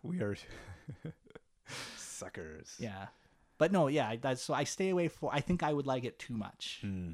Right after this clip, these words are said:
Speaker 2: And so I would like to stay away.
Speaker 1: Yeah.
Speaker 2: Yeah.
Speaker 1: Probably smart.
Speaker 2: I feel like it is. Like, that's the most responsible thing I've done.
Speaker 1: I've tried to stay off the, the P C version 'cause I was like, I, I blew enough
Speaker 2: Yeah.
Speaker 1: hours. I've, I'm off of it now.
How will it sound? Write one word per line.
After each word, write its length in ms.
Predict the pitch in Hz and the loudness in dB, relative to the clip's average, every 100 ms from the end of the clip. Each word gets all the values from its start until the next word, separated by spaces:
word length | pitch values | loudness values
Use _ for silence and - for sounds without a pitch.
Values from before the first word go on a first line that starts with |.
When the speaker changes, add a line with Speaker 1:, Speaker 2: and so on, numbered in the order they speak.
| 80 | -4
Speaker 2:
And 160 | 110 | -4
so 100 | 113 | 0
I 80 | 117 | 0
would 140 | 117 | 0
like 200 | 110 107 - | -2 -4 -6
to 220 | 110 107 _ _ _ _ _ _ | -8 -8 _ _ _ _ _ _
stay 340 | - - 107 | -10 -4 -4
away. 400 | 98 95 92 98 - | -4 -6 -8 -12 -10
Speaker 1:
Yeah. 300 | 101 85 85 85 | -4 -4 -4 -8
Speaker 2:
Yeah. 280 | 107 95 - - _ _ _ _ _ - | -8 -10 -12 -18 _ _ _ _ _ -8
Speaker 1:
Probably 220 | 196 247 | -6 -4
smart. 400 | - 87 87 78 _ _ _ _ | -6 -4 -4 -8 _ _ _ _
Speaker 2:
I 140 | 143 | -2
feel 220 | 175 220 254 | 0 2 4
like 180 | 202 139 | 4 4
it 120 | 107 | 0
is. 180 | 98 120 | -2 0
Like, 140 | 151 | 2
that's 180 | 175 - | 2 0
the 100 | 185 | 4
most 280 | 170 170 - | 4 4 0
responsible 480 | - 139 127 127 | 0 0 0 -2
thing 200 | 117 127 | -2 -2
I've 160 | 113 107 | -2 -2
done. 280 | 107 101 98 | -4 -4 -2
Speaker 1:
I've 140 | 123 | -4
tried 260 | 123 117 131 | -2 0 0
to 60 | 131 | 0
stay 180 | - | 2
off 260 | 107 110 - | 2 2 0
the, 220 | 101 95 82 - | -4 -4 -4 -14
the 80 | 95 | -16
P 200 | - 95 | -8 -8
C 180 | - 87 | -6 -6
version 440 | 85 82 87 80 - | -6 -6 -6 -10 -6
'cause 200 | 101 90 | -2 0
I 60 | |
was 120 | 90 85 | 0 0
like, 160 | 95 | -4
I, 280 | 104 120 110 | -4 -2 -2
I 120 | 107 104 | 0 -2
blew 240 | 90 107 | 2 2
enough 160 | 90 92 | 2 2
Speaker 2:
Yeah. 100 | 90 | 4
Speaker 1:
hours. 240 | 95 101 | 4 2
I've, 300 | 92 113 104 | 2 0 0
I'm 160 | - 104 | -4 0
off 240 | 98 90 | 2 2
of 140 | 110 101 | 0 4
it 100 | 120 | 4
now. 300 | 117 127 | 4 2